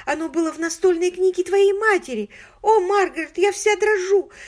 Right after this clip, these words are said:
Вдруг окажется, что мы с тобой сёстры!» Маргарет злобно оттолкнула её. «Придержи язык, дурочка!»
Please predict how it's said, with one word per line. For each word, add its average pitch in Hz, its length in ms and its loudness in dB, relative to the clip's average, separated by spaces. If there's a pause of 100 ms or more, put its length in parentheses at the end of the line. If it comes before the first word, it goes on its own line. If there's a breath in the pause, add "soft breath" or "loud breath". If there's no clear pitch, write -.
(140 loud breath)
Вдруг 381 360 0
окажется, 370 500 -2
что - 180 -2
мы 381 160 0
с - 60 -8
тобой 370 400 2 (240 loud breath)
сёстры!» 311 920 0 (880)
Маргарет 175 520 -2
злобно 214 520 -4
оттолкнула 175 560 -6
её. 151 320 -12 (500 soft breath)
«Придержи 208 480 0
язык, 240 380 -4
дурочка!» 226 500 -2